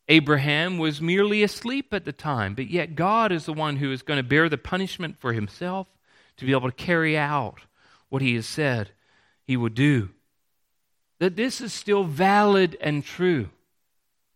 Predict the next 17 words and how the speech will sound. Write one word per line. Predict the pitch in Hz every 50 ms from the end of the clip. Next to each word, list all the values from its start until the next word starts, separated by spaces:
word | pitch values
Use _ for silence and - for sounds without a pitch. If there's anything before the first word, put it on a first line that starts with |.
| _ _ _ _ _ _ 131
God | 151 165 185 202 202 147 -
cannot | - - - 240 254 240 220 185 175 - -
deny | 156 165 165 160 165 170 165
himself. | 151 151 156 151 147 - - - 196 190 196 185 - - _ _ _ _ _ _ _ _ _ _ _ _ _ _ _ _ _ _ _ _ _ _ _ _ _ _ _ _ _ _ _ _ _ -
God | 139 143 156 175 196 208 226
had | 226 180 -
promised | - - 247 277 269 196 117 98 120 - - - - _ - _ _ _ _ _ _ _ _ _ _ _ _ _ _ _ _ _ _ _ _ _ -
these | 165 196 208 202 -
patriarchs | - - 254 262 - - - 151 131 110 101 98 104 120 - -
the | - 151 147
promised | - - 165 151 156 160 170 - -
land, | 202 208 220 226 220 156 104 101 _ _ _ _ _ _ _ _ _ _ _ _ _ _ _ _ _ _ _ _ _ _ _ _ _ _ _ _ _ _ _ _
but | - 175
they | 180 226 226
never | 220 214 214 196 220 208 196
owned | 190 214 262 311 339 277
it. | - - _